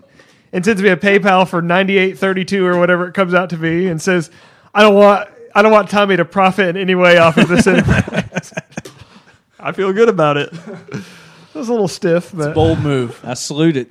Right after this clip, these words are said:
Speaker 3: Yeah.
Speaker 1: Okay, so anyways, I, um,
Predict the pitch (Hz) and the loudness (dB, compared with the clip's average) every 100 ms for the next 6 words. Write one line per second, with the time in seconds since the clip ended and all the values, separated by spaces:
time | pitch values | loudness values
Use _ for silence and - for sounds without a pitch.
0 | _ - 135 123 123 _ _ _ _ - | _ -8 -4 -2 -4 _ _ _ _ -20
1 | _ _ _ _ _ _ - - _ - | _ _ _ _ _ _ -20 -20 _ -20
2 | - - 254 220 156 131 208 196 180 175 | -20 -4 -2 0 -2 0 0 2 2 0
3 | 208 202 170 147 170 165 165 147 139 135 | -2 2 2 0 -2 0 0 0 -4 -8
4 | 143 | -16